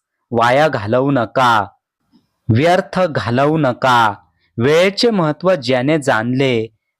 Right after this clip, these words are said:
त्यालाच उलगडतो विजयाचा खरा अर्थ. स्वामी महाराज सांगतात की,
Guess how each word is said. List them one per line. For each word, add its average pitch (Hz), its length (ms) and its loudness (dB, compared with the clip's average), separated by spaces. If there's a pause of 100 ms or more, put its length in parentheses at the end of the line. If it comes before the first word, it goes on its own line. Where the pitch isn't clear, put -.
त्यालाच 196 460 2
उलगडतो 127 920 0 (320)
विजयाचा 156 760 0 (220)
खरा 135 300 0
अर्थ. 117 340 -2 (1300)
स्वामी 151 520 0
महाराज 160 440 0
सांगतात 127 480 -2
की, 117 600 -2